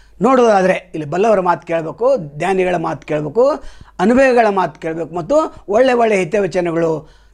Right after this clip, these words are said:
ನಂತರ ರಾಮಾಯಣದಲ್ಲಿ ಬರ್ತಕ್ಕಂಥ, ಭಗವದ್ಗೀಲೆ-, ಗೀತೆಯಲ್ಲಿ ಬರ್ತಕ್ಕಂಥ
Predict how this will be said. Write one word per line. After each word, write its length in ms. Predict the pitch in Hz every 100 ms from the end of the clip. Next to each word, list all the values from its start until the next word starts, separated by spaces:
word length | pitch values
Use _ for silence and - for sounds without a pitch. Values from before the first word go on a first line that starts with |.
| -
ನಂತರ 240 | 170 151 170 226 226 -
ರಾಮಾಯಣದಲ್ಲಿ 600 | 156 160 202 202 196 190
ಬರ್ತಕ್ಕಂಥ, 500 | 185 151 151 165 143 160 151 - -
ಭಗವದ್ಗೀಲೆ-, 840 | 156 208 185 190 190 190 175 165
ಗೀತೆಯಲ್ಲಿ 380 | 156 180 185 175
ಬರ್ತಕ್ಕಂಥ 440 | 165 151 151 151